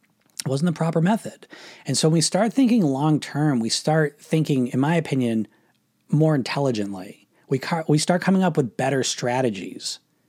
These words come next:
You know, instead of just trying to lose the weight quick, we start thinking, "What can I live with long-term? What's gonna be enjoyable, right? What can I have fun with? What can I maintain and, and keep up?" You know?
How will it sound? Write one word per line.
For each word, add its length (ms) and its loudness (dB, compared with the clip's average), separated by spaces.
You 120 -8
know, 80 -4
instead 240 2
of 40 4
just 120 0
trying 120 2
to 60 2
lose 140 4
the 80 2
weight 100 -2
quick, 400 0
we 100 2
start 220 2
thinking, 220 2
"What 140 -2
can 120 0
I 40 2
live 260 0
with 140 0
long-term? 520 -2
What's 140 -2
gonna 140 2
be 60 2
enjoyable, 800 -2
right? 120 -4
What 100 -4
can 80 0
I 40 2
have 100 0
fun 260 0
with? 260 -10
What 120 -18
can 100 -2
I 80 2
maintain 480 -2
and, 140 -4
and 100 -8
keep 260 -4
up?" 300 -4
You 120 -10
know? 180 -10